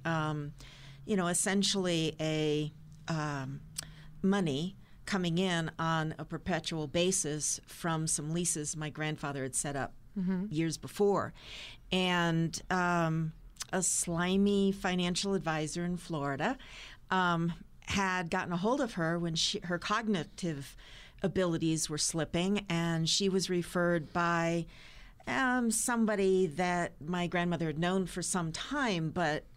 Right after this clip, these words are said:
Speaker 1: her character, I don't think, was, um, especially the best,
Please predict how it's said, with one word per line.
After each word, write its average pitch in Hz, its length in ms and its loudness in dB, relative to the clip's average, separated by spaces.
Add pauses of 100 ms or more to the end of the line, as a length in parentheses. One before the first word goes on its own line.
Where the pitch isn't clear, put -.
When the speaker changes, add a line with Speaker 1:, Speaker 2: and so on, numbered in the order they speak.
Speaker 1:
her 175 240 -4
character, 175 580 0
I 143 100 -2
don't 143 220 -8
think, 135 280 -8
was, 139 420 -2 (720)
um, 147 480 -6
especially 156 560 -2
the 131 80 -8
best, 131 440 -2